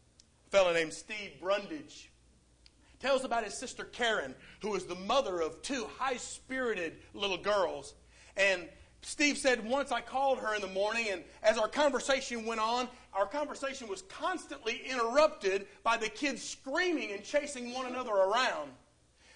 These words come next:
Karen asked, 'Can you hold on for a moment?' And within ten seconds, there was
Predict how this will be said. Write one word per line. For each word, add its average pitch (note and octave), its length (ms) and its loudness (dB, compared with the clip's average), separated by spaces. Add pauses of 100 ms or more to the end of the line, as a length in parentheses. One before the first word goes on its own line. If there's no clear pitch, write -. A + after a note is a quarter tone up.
(120)
Karen C4+ 320 6
asked, A#3+ 460 2 (200)
'Can D#4+ 120 2
you F#4+ 120 8
hold D#4 200 10
on C#4 180 10
for C4+ 120 2
a C4 40 6
moment?' B3+ 400 4 (1120)
And F#3 120 -2
within G3+ 240 -4
ten C4+ 340 -2
seconds, - 580 -2 (220)
there E3+ 100 -4
was E3+ 160 -6